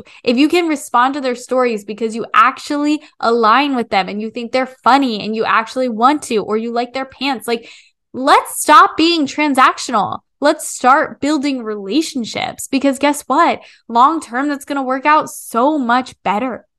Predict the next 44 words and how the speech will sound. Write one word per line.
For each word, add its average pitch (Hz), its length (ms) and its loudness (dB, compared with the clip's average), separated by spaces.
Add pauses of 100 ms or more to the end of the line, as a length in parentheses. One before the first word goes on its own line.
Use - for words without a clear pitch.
(380)
right? 285 300 -4 (500)
And 285 280 0 (280)
sometimes 339 800 0 (180)
going 277 300 0
into 233 360 -4
it 277 120 -2
transactional, 247 800 -4
yes, 233 280 0
it 208 120 -8
turns 220 340 -6
into 202 280 -2
a 202 60 -2
relationship, 202 720 -4
which 226 200 -4
is 220 120 -4 (160)
awesome. 226 540 -2 (260)
And 247 140 -2
also, 277 640 0 (200)
sometimes 240 420 -6
that 247 140 2
relationship 220 540 -6
can 220 200 -10
feel 202 220 -2
very 185 260 -6
fake. - 320 -14 (1040)
Do 262 80 -2
you 269 80 4
want 277 140 2
a 302 60 -2
coach 262 320 -6
who 240 100 -8
cares 202 380 -6
about 277 260 0
you, 320 300 -4
or 254 40 -4
do 247 60 -2
you 247 80 -2
want 240 140 -4
a 220 40 -14
coach 220 240 -4
who 233 80 -6
wants 196 220 -8
your 185 80 -8
money? - 300 -14